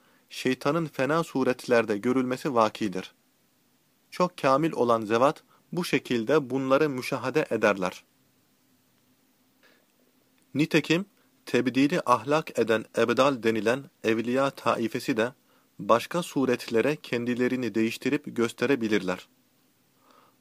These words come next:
Asli suretlerinden melekler de temessül edebilir. Binaenaleyh meleklere,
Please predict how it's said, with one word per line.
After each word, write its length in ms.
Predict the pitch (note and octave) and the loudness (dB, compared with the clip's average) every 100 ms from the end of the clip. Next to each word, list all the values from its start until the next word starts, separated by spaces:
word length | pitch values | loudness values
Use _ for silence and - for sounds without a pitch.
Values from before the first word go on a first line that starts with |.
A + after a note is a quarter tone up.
| - | 0
Asli 380 | G#2+ - D#3+ F#3 | 0 0 -4 -4
suretlerinden 920 | - C#3+ C3+ - C3 B2+ A#2+ C#3+ E3+ _ _ | 0 2 2 2 0 0 0 0 -2 _ _
melekler 640 | A2 A#2 B2+ - D3 D#3 D3 | 0 2 2 -2 -2 0 0
de 80 | |
temessül 500 | D3 C#3 B2+ B2 D#3+ | -4 -4 -4 -4 -6
edebilir. 540 | B2+ A2+ G#2+ F#2+ F#2+ - _ _ _ _ _ _ _ _ _ _ _ _ _ _ _ | -4 0 2 0 -4 -8 _ _ _ _ _ _ _ _ _ _ _ _ _ _ _
Binaenaleyh 640 | - A#2 C3+ C#3 D#3+ F3 F#3+ - _ _ _ | -2 0 4 4 4 4 0 -4 _ _ _
meleklere, 720 | A2 B2 C3+ - C3+ D3 F3+ | 2 4 2 2 2 2 2